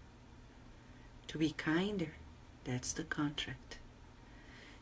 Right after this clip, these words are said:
To be more loving and embracing towards X Y Z people, that's the contract. Right? It's the reincarnatory plan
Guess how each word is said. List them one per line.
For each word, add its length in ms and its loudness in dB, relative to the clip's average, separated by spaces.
To 120 10
be 140 10
more 260 12
loving 480 10
and 80 8
embracing 720 6
towards 500 6
X 260 2
Y 140 8
Z 240 6
people, 420 2
that's 280 4
the 100 0
contract. 680 -2
Right? 340 6
It's 200 2
the 120 4
reincarnatory 800 4
plan 280 6